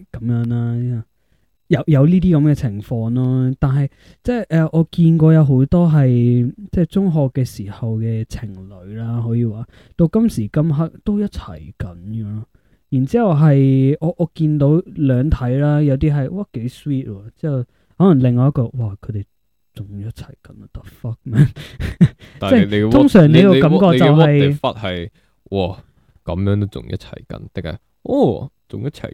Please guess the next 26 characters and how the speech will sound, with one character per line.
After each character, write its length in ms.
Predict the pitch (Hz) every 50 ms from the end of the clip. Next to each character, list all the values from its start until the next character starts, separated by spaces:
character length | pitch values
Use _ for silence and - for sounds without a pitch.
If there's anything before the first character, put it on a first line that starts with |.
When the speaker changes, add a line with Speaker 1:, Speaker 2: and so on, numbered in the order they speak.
| -
Speaker 2:
緊 160 | - - - 78 92
喎， 260 | 98 87 80 73 -
噉 100 | - 87
樣 180 | 90 92 87 87
㗎 80 | 87 -
嘛？ 120 | 175 160
Speaker 1:
兩， 380 | 156 143 139 156 180 202 214 202 - - 170
即 80 | - 247
係 400 | 247 233 214 196 180 175 180 - _ -
兩 220 | 190 160 143 135 147
樣 220 | 175 165 156 156
都 120 | 156 170
有 320 | 165 156 117 110 120 120 120
咯， 340 | 127 127 127 127 127 127 - _ _ _ _ _ _ -
因 140 | 214 226 240
為 220 | 233 208 185 147 -
有 200 | 175 151 151 156
啲， 240 | 156 196 196 208 190
有 160 | 180 160 156
啲， 360 | 175 190 190 190 190 185 190 -
呃， 160 | 147 143 139
關 300 | - - 175 170 170 170 165
係 360 | 170 160 143 135 131 131 127
係 60 | 127
好 100 | 131 139
似 500 | 143 - - 147 135 127 127 127 127 127